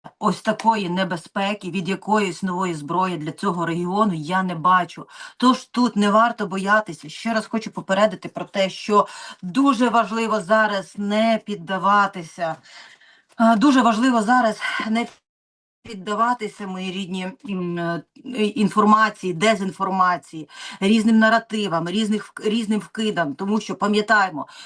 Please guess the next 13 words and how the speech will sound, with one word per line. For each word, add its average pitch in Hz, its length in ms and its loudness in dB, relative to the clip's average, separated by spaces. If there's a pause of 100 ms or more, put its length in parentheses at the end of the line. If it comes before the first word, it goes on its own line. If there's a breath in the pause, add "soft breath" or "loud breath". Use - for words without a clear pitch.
що - 260 -2
ворог 220 400 2
паралельно 208 680 0
із 214 240 -4
війною, 202 680 0 (460 loud breath)
е, 175 560 4
ударною, 202 840 0 (160)
е, 175 640 0 (220)
зброєю 214 800 0
веде 196 460 -4
і 214 100 -2
інформаційну 190 800 -2
війну, 170 460 -6